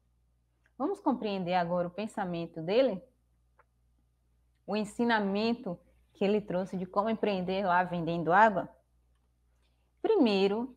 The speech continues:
você vai pegar um empréstimo pra fazer um investimento inicial, que é de dez reais. Ou seja, você tinha dez reais negativos aí, né? Que você vai gastar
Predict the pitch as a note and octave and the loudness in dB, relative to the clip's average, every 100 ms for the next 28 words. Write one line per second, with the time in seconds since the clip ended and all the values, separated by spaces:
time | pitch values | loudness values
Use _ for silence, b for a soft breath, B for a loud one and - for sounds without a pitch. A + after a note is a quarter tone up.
0 | _ F#3 - A3 A3 G#3 A3 A#3 B3 G3 | _ -10 -2 0 2 0 2 0 -2 0
1 | F3 F3+ - G#3 G3+ G#3+ G#3+ G3+ G3+ A3 | 0 0 -4 -6 -4 -4 -2 -2 0 0
2 | G3+ B3 D#4 - C4+ G#3+ A3 B3 B3 B3 | 2 2 2 0 0 2 -2 0 0 0
3 | B3+ D#4+ A3+ F#3 G3+ G3+ G3+ G#3+ G3 F#3+ | -2 0 2 0 -2 -2 -2 -2 -2 0
4 | A3 C4 C4+ A#3+ C3+ C#4+ - - - _ | 0 0 0 2 0 -4 -18 -20 -20 _
5 | _ _ _ _ _ _ _ _ _ _ | _ _ _ _ _ _ _ _ _ _
6 | _ _ _ _ _ _ _ _ _ _ | _ _ _ _ _ _ _ _ _ _
7 | _ _ _ _ _ _ _ - G#3 F#3+ | _ _ _ _ _ _ _ -8 -6 -4
8 | E3 D#3+ E3+ G3 G3+ _ - F#3+ F3+ F#3+ | -4 -6 -4 -6 -6 _ -6 -2 0 0
9 | A3+ B3 G3 G3+ A3+ F#3+ F#3 A3+ D4+ - | 0 0 0 -2 -4 -4 -2 0 0 -2
10 | G3 G3+ A3 B3+ - D3+ D#3+ A3 - _ | -4 -4 -2 -2 -2 -4 -8 -10 -14 _
11 | - F3+ - G3 G3 F#3+ G#3+ - - F3+ | -12 -10 -4 -2 0 2 2 0 0 4
12 | F3+ A#3+ - | 4 2 -2